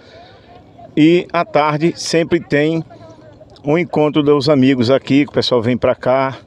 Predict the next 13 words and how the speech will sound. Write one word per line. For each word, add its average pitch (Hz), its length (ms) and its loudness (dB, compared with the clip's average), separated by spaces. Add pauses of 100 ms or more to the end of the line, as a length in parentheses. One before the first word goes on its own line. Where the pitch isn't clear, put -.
(460)
vem 123 80 -6
fazer 117 280 0
suas 117 600 0
orações, 135 840 -2 (720)
fazer 113 320 0
suas 120 300 0
devoções 113 540 -2
aí, 123 340 0 (140)
o - 40 -20
pessoal 110 360 -2
que 123 100 -4
é - 40 -2
devoto. 107 600 -2